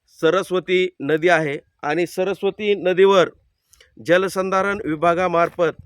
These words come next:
या ठिकाणी सिमेंट बंधारा झालेला आहे.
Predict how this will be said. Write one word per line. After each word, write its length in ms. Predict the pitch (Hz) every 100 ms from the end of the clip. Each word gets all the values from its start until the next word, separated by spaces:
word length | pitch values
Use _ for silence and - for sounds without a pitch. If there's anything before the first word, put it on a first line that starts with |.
| - - _ -
या 220 | 139 170
ठिकाणी 540 | 175 185 170 170 180 196 - -
सिमेंट 440 | - 170 165 180
बंधारा 400 | 165 170 170 170
झालेला 320 | 139 147 143
आहे. 220 | 135 139